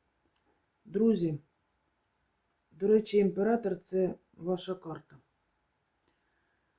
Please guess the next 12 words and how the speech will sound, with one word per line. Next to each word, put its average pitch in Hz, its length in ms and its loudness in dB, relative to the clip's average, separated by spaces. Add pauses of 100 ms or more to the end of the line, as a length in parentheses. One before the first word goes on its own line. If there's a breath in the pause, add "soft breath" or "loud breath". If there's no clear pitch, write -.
(540)
Застереження 254 680 4
полягає 226 480 6
в 208 80 -2
тому, 269 400 0
щоб 202 260 0
ви 240 360 0 (180)
не 214 240 2
діяли 220 680 4 (560)
швидко 226 600 -4
та 202 480 0 (240)
рішуче, 220 720 0
напористо. 214 920 0